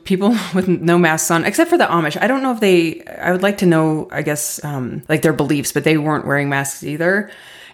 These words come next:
And the checkout girl had her mask under her chin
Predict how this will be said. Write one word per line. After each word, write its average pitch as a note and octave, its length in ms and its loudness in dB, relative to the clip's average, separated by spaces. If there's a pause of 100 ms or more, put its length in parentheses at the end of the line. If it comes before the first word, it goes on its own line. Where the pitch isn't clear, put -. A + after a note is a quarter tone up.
And F3+ 260 4
the A3 120 2
checkout A3 880 0
girl C#3 440 -2 (280)
had G3 320 0
her G3+ 360 0
mask F#3+ 760 -2 (160)
under D#4+ 420 4
her D#4+ 220 -2
chin A3+ 600 0